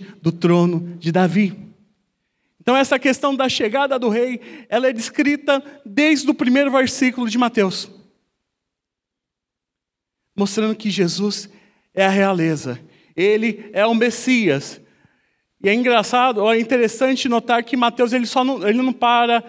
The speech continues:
em Davi. Ele afirma que ele é descendente de Abraão, mostrando que Cristo, o Messias, ele viria para resolver todos os problemas. Ele é aquele que é o descendente da mulher que pisaria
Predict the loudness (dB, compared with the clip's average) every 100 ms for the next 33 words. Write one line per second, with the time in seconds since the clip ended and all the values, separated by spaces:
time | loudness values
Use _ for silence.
0 | -14 -20 _ -2 0 0 -4 -2 0 0
1 | 0 -2 -4 -12 -20 _ -2 0 0 0
2 | -2 -2 -2 0 0 -2 -2 0 -2 -4
3 | -4 -2 0 0 -2 -8 -18 -20 _ _
4 | _ _ _ _ _ 0 0 0 0 0
5 | -4 -2 -2 -4 -14 -20 _ 0 2 2
6 | -2 -6 -8 -14 _ 0 2 2 0 2
7 | 2 0 -4 -16 -20 _ _ _ -2 0
8 | 0 -2 -2 -2 -4 -4 -6 -4 0 2
9 | 0 -2 -4 -4 -6 -6 -6 -4 -2 -2
10 | -2 -8 -12 -18 _ _ _ _ -4 0
11 | 2 0 -2 -6 -4 -4 -4 -6 -4 -4
12 | -4 -4 -2 -4 -2 -4 -2 -4 -2 -2
13 | -2 0 0 0 0 -4 -10 -20 _ -4
14 | -2 0 0 0 -2 -2 -4